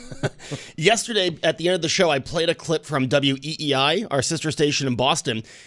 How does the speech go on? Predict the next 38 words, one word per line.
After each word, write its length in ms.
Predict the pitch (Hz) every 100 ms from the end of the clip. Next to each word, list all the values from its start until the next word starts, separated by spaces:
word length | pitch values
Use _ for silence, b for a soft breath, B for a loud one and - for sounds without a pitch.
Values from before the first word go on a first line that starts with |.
| B
And 120 | 143
get 200 | 151 196
this, 180 | 202 208
they 140 | 175
were 100 | 180
talking 340 | 175 175 175 180
about 320 | 156 156 143
the 120 | 139
benefits 640 | 123 101 185 220 226 208 -
of 120 | 165
a 60 |
new 160 | 156 175
stadium 560 | 165 180 196 185 151 139
to 180 | -
replace 680 | 151 139 - 175 202 226 - - B B
Fenway 560 | - - 190 214 185
Park. 480 | 180 - 185 101 - - b b b
And 80 | 156
some 200 | - 202
of 40 | 226
the 120 | 202
stuff 400 | - - 185 175
they 160 | 175
were, 100 | 175 -
some 180 | 165 202
of 60 |
the 180 | 180 160
things 240 | 156 180 156
they 80 |
were 80 | 156
bringing 320 | 143 156 151
up, 160 | 147 151
the 80 | 131
positives 560 | - 156 165 151 135
of 220 | 151 147 139
a 20 |
new 140 | 143
stadium 460 | 135 143 139 139